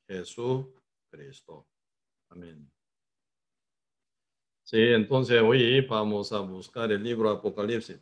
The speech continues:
capítulo trece. El libro Apocalipsis, capítulo trece,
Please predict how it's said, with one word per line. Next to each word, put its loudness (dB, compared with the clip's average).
capítulo -8
trece. 0
El -6
libro -4
Apocalipsis, -6
capítulo -2
trece, -2